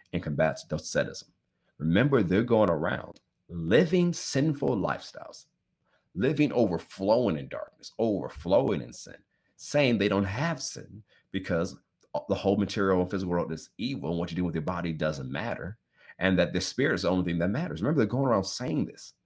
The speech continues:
Say, "Hey, we have no sin, we have no sin, sin doesn't matter." This is what they're saying. And it says, "Look what they're doing. They are deceiving their own selves."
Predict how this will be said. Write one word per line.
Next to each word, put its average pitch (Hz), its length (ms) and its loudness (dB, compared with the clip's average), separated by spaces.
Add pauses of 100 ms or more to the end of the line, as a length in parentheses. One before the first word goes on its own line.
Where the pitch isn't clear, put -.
(420)
Say, 113 160 0
"Hey, 101 80 4
we 113 180 4
have 95 120 4
no 87 140 4
sin, 95 280 2
we 95 100 4
have 85 80 2
no 85 100 2
sin, 92 240 2
sin 95 300 0
doesn't 87 260 2
matter." 104 240 0
This 78 140 -4
is 85 80 -8
what 156 160 0
they're 95 100 -2
saying. - 380 -6 (1400)
And 113 120 2
it 104 60 4
says, 101 160 0
"Look 113 220 2
what 127 100 4
they're 120 120 4
doing. 120 340 4
They 101 160 4
are 95 200 6
deceiving 175 1120 0
their 87 300 0
own 113 480 2 (280)
selves." - 720 -12